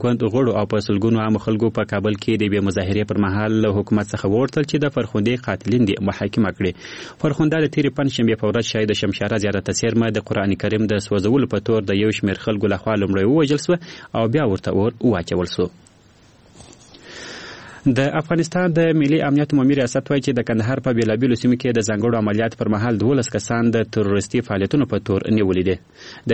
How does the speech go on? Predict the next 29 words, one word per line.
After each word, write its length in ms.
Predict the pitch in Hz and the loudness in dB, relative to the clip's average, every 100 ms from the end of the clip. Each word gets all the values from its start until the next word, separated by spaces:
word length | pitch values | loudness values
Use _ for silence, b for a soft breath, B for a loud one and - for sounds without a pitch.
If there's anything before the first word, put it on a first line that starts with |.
| 107 | 2
دې 60 | 120 | 0
ادارې 260 | 110 107 113 | 0 0 -2
د 80 | 104 | -2
خبرپاڼې 420 | 110 107 104 113 113 | -2 -2 0 0 0
له 40 | 107 | 2
مخې 180 | 127 127 143 | 0 2 0
یادو 200 | 143 135 | 0 -2
کسانو 340 | 127 139 135 139 | -2 0 2 2
د 120 | 131 117 | 2 2
لومړنیو 440 | 110 107 135 123 | 2 2 2 2
څېړنو 320 | - 113 107 104 | 0 0 0 0
پر 80 | 98 | -2
مهال 280 | 92 127 127 117 | 0 -2 -2 -2
په 140 | 101 | -4
خپل 260 | - 147 113 | -2 -2 0
جرم 200 | 98 95 90 107 | 0 0 0 -2
اعتراف 320 | 104 110 90 - | 0 -2 -2 -2
کړی 140 | 90 90 | -2 0
دی. 80 | 92 B B B - | -2 B B B 0
دوی 100 | 139 | 2
وایي 180 | 143 135 | 2 2
چې 60 | 135 131 | 2 2
نیول 160 | 113 - | 2 0
سوو 160 | 127 | -2
کسانو 320 | 113 - 120 113 | -2 0 0 0
په 120 | 110 | -2
انتحاري 300 | 101 98 107 104 | -2 -2 -2 0
حملو، 280 | 101 101 123 - 110 | 0 2 2 0 -2
جګړو 320 | 98 92 110 | 0 0 0